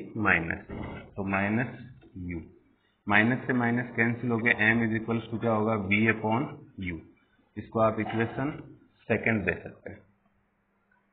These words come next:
ये भी linear magnification है, ये भी linear magnification है, तो दोनों को अपन क्या कर देंगे, Equal, तो by equation first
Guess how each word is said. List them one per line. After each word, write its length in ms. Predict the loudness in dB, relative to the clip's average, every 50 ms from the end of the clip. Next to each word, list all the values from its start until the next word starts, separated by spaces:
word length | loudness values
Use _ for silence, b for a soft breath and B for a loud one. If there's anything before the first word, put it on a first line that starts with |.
| _ -2
ये 140 | 2 4 4
भी 120 | 6 6
linear 380 | 4 4 4 4 4 4 4 4
magnification 720 | 4 2 2 2 0 0 0 0 0 0 0 -2 -2 -4 -2
है, 80 | 0 0 2
ये 80 | 2 2
भी 120 | 2 2
linear 360 | 2 2 2 2 2 2 2
magnification 720 | 2 0 0 0 0 -2 -2 -4 -4 -4 -4 -2 -2 -2 -2
है, 80 | 0
तो 120 | 0 0 2
दोनों 300 | 2 2 2 2 2 2
को 100 | 2 2
अपन 220 | 2 2 2 2
क्या 120 | 2 2
कर 140 | 2 0 0 -2
देंगे, 200 | 0 2 2 2 2 -2 -8 -14 -10 -8 -8
Equal, 280 | -6 -4 -4 -4 -4
तो 1040 | -6 -8 -16 -20 _ _ _ _ -20 _ _ _ _ _ _ _ _ _ -8 -4 2 4
by 120 | 4 4 4 2 -2 -6 -12 -18 -20 _ _ _ _ _ _ _ -20 _ _ _ _ _ _ _ _ _ _ _ _ -20 _ _ _ -12 -12
equation 540 | -8 -4 -2 -2 -2 -2 -4 -6 -6 -6 -8 -10 -14 -8 -2
first 340 | 0 0 0 0 -2 -4 -4